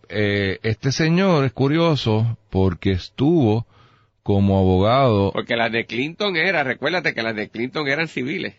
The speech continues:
Speaker 1: Eh, comenzaron como civiles
Speaker 2: Sí.
Speaker 1: y luego se transfieren al área de un, de un impeaching procedure, ¿no? De,
Speaker 2: Pero,
Speaker 1: de una
Speaker 2: pero
Speaker 1: búsqueda de residenciamiento. Eh, y este señor trabajó con el fiscal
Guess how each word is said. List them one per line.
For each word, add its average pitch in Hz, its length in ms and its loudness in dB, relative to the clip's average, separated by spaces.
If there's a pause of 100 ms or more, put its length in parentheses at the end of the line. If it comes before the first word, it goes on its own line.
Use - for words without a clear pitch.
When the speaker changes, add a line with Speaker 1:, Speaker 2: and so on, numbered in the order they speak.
(140)
Speaker 1:
Eh, 98 260 2
comenzaron 104 540 0
como 104 220 0
civiles 98 420 2
Speaker 2:
Sí. 90 60 2
Speaker 1:
y - 20 2
luego 107 380 2
se 113 100 -2
transfieren 92 640 0
al 87 180 -2
área 90 500 0
de 85 180 -4
un, 87 340 0
de 82 180 -6
un 85 160 0
impeaching 87 460 0
procedure, 87 500 0
¿no? 92 140 2
De, 90 80 2
Speaker 2:
Pero, 78 140 -2
Speaker 1:
de 80 60 0
una 85 160 0
Speaker 2:
pero 87 40 0
Speaker 1:
búsqueda 92 220 0
de 98 80 0
residenciamiento. 85 800 -2 (640)
Eh, 104 540 0
y 117 420 0 (460)
este 113 240 -2
señor 147 580 -2 (640)
trabajó 101 880 2 (180)
con 95 220 0
el 87 80 0
fiscal 92 640 -2